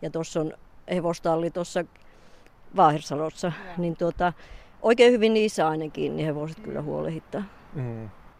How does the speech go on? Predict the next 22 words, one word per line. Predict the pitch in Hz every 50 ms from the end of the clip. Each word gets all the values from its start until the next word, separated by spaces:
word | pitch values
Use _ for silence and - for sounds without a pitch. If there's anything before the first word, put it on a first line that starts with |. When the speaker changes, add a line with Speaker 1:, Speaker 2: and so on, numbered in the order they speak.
| - - - - - - - - - - - - -
Speaker 3:
Entä | 165 185 202
sitten, | 156 160 156 - 147
mitä | 139 151 147 160
mieltä | 147 139 120 127
te | 113 135
olette | 127 117 - 113
tästä | - 120 117 - -
jaottelusta, | 120 127 151 139 107 - - - 90 92 92 - - - 92 - -
että | 127 104 - - - -
Itä-Suomessa | 160 143 - - 117 - 120 110 101 101 95 - - -
ja | 101 101
Länsi-Suomessa | 110 120 123 113 120 95 - 90 87 95 90 - - 110
on | 98 98
erilaisia | 101 123 120 117 101 95 90 95 95 - 110 95
ihmisiä? | 90 113 113 101 98 107 95 - 107 98 101 - - - - - - - - -
Mikä | 107 - 113
on | 110 127
lauhkeaa, | 135 143 151 123 - - 117 113 107
valoisaa, | 120 123 120 107 - 110 101 98 120
avomielistä | 120 123 113 101 95 90 90 87 - 104
suomalaisessa | - 113 110 98 98 92 95 90 - - -
luonteessa, | 101 110 113 104 95 92 - 87 87 - - 101 98